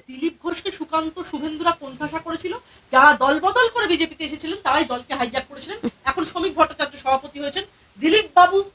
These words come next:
দেখিয়ে দিলেন সুকান্ত মজুমদারকে, "তুমি আমার কিচ্ছু করতে পারলে না, আমি আবার ফিরে এলাম", বলছেন কুণাল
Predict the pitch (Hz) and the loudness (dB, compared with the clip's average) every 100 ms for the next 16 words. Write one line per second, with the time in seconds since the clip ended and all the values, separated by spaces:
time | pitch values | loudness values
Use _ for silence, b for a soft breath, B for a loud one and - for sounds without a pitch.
0 | _ 269 285 - 427 370 392 392 _ - | _ -4 -2 0 2 2 0 -4 _ -4
1 | 339 381 370 370 320 294 294 285 269 392 | -2 4 4 4 -6 -6 -2 0 0 -4
2 | 427 _ - 320 339 349 349 339 330 359 | -8 _ -4 2 4 6 4 2 -4 -4
3 | 277 262 254 240 220 202 190 _ 226 285 | -4 -6 -4 -4 -4 -14 -16 _ -4 2
4 | 302 330 - 294 285 311 381 _ 269 285 | 6 6 4 0 2 4 2 _ -2 -2
5 | 330 294 277 247 | -2 -10 -6 -6